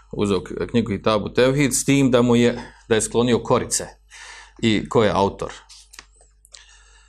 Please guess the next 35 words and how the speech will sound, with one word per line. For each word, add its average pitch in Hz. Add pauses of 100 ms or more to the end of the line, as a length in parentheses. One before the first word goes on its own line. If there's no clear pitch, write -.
(300)
I 123
dao 113
mu 107
onako 101
samo 98
sadržaj 98
knjige, 90 (320)
sadržaj 95
knjige 104
od 92
početka 98
do -
kraja. - (280)
I -
kaže: 113
"Hajde, 107
eto, 101
ja 95
ti -
poklanjam 98
ovu 90
knjigu, 107 (500)
pa 107
ako -
nađeš 104
vremena, 104
pročitaj." - (220)
Pa 110
je 98 (360)
taj 135
sufijski 127
šejh 110
uzeo 110
knjigu 127
i 139